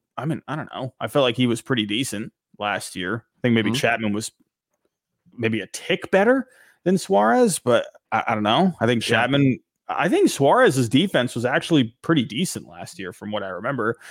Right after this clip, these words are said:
Speaker 2: Mm-hmm.
Speaker 1: Um, I don't know. I mean, yeah, they got, like, a couple of,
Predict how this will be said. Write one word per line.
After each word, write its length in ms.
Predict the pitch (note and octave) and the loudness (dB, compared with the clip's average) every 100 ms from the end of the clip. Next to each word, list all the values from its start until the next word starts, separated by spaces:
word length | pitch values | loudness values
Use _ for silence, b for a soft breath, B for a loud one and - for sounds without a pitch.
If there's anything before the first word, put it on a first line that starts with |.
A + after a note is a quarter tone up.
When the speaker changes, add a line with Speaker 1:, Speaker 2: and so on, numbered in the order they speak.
| B | B
Speaker 2:
Mm-hmm. 340 | G#2+ C#3 G#2+ | -6 -4 0
Speaker 1:
Um, 460 | C3 B2+ A2 G#2 A2 _ _ _ _ | 2 2 2 -2 -6 _ _ _ _
I 60 | E4 | 0
don't 100 | G4 | 2
know. 400 | G4+ F4 F#3+ - - | 4 4 2 -2 2
I 40 | |
mean, 180 | F#3 G3 | 4 4
yeah, 220 | G3 G#3 | 4 4
they 100 | G#3 | 4
got, 160 | F3+ E3+ | 4 4
like, 160 | E3 | 4
a 80 | C#3+ | 2
couple 340 | - D#3+ D#3+ | 0 2 4
of, 340 | D3 C3+ A#2 | 6 4 2